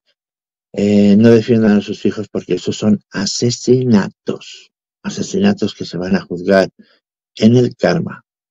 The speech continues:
y en la, el infinito. Por lo tanto, ese infinito se va a cerrar y no va a reencarnar hasta que pase el purgatorio. A ver, te explico. Te va a ir muy bien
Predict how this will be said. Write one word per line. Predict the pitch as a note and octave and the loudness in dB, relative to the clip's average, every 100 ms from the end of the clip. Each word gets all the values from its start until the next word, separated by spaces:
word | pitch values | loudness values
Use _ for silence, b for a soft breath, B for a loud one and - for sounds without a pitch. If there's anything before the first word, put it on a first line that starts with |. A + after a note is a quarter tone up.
| _ | _
y | A2 G2+ | 0 4
en | G2+ A#2+ | 6 4
la, | A#2+ - | 2 0
el | G#2 G2 | 0 2
infinito. | G2 - F#2 F#2 - - - b b _ | 0 0 0 0 -4 -10 -16 b b _
Por | - F#2 | -4 -2
lo | F#2 | 0
tanto, | F#2+ F#2 G#2 G2 - | -2 -2 -2 -4 -4
ese | - G2 - | -2 0 0
infinito | A2+ - G2+ F#3+ - | -2 2 4 4 2
se | F#3 F2+ | -2 -2
va | F#2 | -4
a | |
cerrar | A2 G2 G2 G2+ - - | -2 -4 -2 -6 -6 -4
y | G#2 | -2
no | G2 | 0
va | G2 | 0
a | |
reencarnar | G2+ F#2+ F#2 F2+ G2 G2 | 0 0 -2 0 2 2
hasta | G2 - | 0 -4
que | F#2+ F#2 | -2 0
pase | F#2+ G2+ | -2 -2
el | F2 | -2
purgatorio. | F#2+ F2 - - - - _ _ b b b _ _ _ _ _ _ _ | -2 -2 -4 -8 -10 -14 _ _ b b b _ _ _ _ _ _ _
A | A2+ | 4
ver, | B2 A#2 - _ _ | 6 4 2 _ _
te | - | 2
explico. | B2 - C3+ B2+ A2 E2+ - _ - | 2 4 2 2 2 -4 -8 _ 0
Te | B2 | 2
va | C3+ | 4
a | |
ir | F3 F#3+ | 4 4
muy | C#3 B2 | 0 0
bien | C3 C3 B2+ | 0 -2 -6